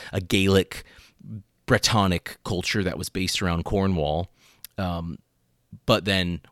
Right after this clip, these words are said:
was sort of breathed new life just by being put into Anglo-Norman, and these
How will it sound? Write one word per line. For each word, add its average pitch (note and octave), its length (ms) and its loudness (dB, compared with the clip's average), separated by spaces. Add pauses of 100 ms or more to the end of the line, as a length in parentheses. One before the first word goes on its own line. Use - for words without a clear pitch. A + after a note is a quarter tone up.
was G#2 100 -8
sort F#2 140 -4
of E2+ 120 -10 (140)
breathed G#2+ 380 4
new G2 180 4
life E2+ 440 -4 (640)
just - 200 -2
by F#2+ 120 2
being F2 180 -2
put E2+ 180 4
into E2 200 -2
Anglo-Norman, F2 880 2 (300)
and F2 200 -4
these F2 320 -4